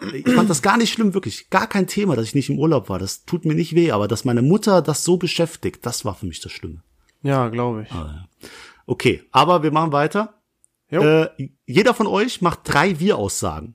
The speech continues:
Speaker 1: Zum Beispiel, „Wir sind beide in diesem Raum und fühlen uns Punkt, Punkt, Punkt.“
Speaker 2: Äh, wir sind nicht in diesem Raum gerade. Wir verstehen uns trotzdem sehr gut und haben grad sehr viel Spaß.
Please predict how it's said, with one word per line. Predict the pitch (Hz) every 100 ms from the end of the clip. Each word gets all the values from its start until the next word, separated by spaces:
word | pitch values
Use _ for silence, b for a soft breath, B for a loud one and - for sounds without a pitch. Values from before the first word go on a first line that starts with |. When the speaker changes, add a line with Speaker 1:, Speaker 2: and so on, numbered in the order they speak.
| _
Speaker 1:
Zum | - 123
Beispiel, | 139 - 170 160 -
„Wir | 165 214
sind | 220 214
beide | 123 151
in | 139
diesem | 123 127 98
Raum | 90 113 202 - -
und | 151
fühlen | - 120 135 -
uns | 165 185 - - _
Punkt, | - 123
Punkt, | - 98
Punkt.“ | - 113 - - _ _ _ _ _ - B B B B B _
Speaker 2:
Äh, | 151 147 139
wir | 160
sind | 165 175 151
nicht | 151 220 226
in | 233 214 170
diesem | 180 170 147 131
Raum | 131 175 196
gerade. | 175 190 202 202 156
Wir | 147 143 135 131
verstehen | 139 - 165 160
uns | 139 -
trotzdem | - 175 - 165 143 135 _ _
sehr | - - 156 185
gut | 147 175 196 156
und | 147 139
haben | 143 147
grad | 131 127
sehr | 139 135
viel | 135
Spaß. | 127 - 73 - -